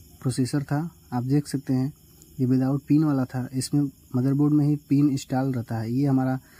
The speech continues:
साउथ ब्रिज है, ये हमारा नॉर्थ ब्रिज है,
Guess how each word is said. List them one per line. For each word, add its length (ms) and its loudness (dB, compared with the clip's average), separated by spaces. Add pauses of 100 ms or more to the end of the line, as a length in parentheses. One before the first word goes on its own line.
(280)
साउथ 240 -2
ब्रिज 300 2
है, 140 -4 (280)
ये 140 0
हमारा 420 0
नॉर्थ 340 -2
ब्रिज 240 -6
है, 160 -8